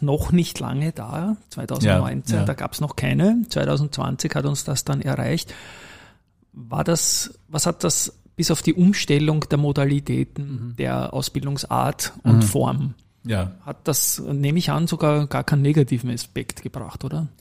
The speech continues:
Speaker 2: Na ja, ja. Also wir haben eine, also wir haben, äh, sehr viele Präsenzveranstaltungen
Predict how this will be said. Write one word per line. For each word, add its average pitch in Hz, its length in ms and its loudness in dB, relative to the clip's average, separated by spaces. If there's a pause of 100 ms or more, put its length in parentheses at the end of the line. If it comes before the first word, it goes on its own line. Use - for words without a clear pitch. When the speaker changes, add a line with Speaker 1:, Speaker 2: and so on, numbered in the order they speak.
(340)
Speaker 2:
Na 143 220 -4
ja, 139 520 4 (140)
ja. 123 320 0 (260)
Also 123 260 2
wir 131 120 6
haben 147 220 4
eine, 127 220 4 (280)
also 120 340 0
wir 123 140 2
haben, 123 320 6
äh, 120 320 -2
sehr 117 440 0
viele 131 600 2 (800)
Präsenzveranstaltungen 120 1000 2